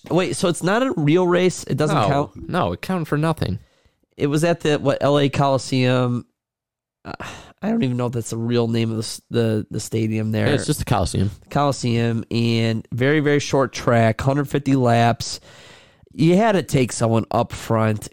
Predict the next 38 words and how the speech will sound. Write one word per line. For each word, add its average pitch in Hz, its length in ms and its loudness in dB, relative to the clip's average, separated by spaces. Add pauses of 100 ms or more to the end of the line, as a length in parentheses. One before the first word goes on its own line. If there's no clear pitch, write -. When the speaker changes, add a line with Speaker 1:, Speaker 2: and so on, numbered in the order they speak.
(120)
Speaker 1:
Kurt 208 300 0
was 127 220 -2
very, 127 360 0
Nas-, 180 400 -2
we'll 135 140 0
call 165 180 0
him 139 100 -2
nascar 131 480 -2
Kurt - 280 -4
on 101 80 -8
the 110 80 -8
show, 113 200 -4
was 117 140 -8
very, 185 300 2
very, 160 260 2
very 147 180 2
high 117 540 0 (680)
on 117 460 0
Kyle 139 300 2
Busch, 131 1000 0
and 113 120 -6
then 117 180 -2
we 113 120 -4
talked 143 280 -2
ourselves 135 420 0
into 123 180 -4
Kyle 127 320 0
Larson, 147 480 0
who 123 140 -2
hung 120 300 -2
around, 156 840 0 (1000)
and 120 100 -4
then 127 200 0
Joey 117 260 2
Logano, 110 500 -2
the 110 80 -2
nerd, 104 400 -2
won. 104 420 -8